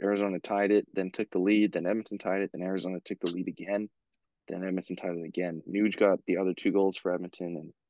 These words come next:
Keller also got two for Coyotes. He's been on a heater recently, but, uh,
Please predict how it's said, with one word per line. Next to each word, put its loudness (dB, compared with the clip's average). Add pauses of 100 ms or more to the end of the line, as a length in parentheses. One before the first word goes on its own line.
Keller 6
also 4
got 2
two 0
for 0 (480)
Coyotes. 6
He's -2
been -2
on -4
a -8
heater -2
recently, -4 (100)
but, -6 (100)
uh, -8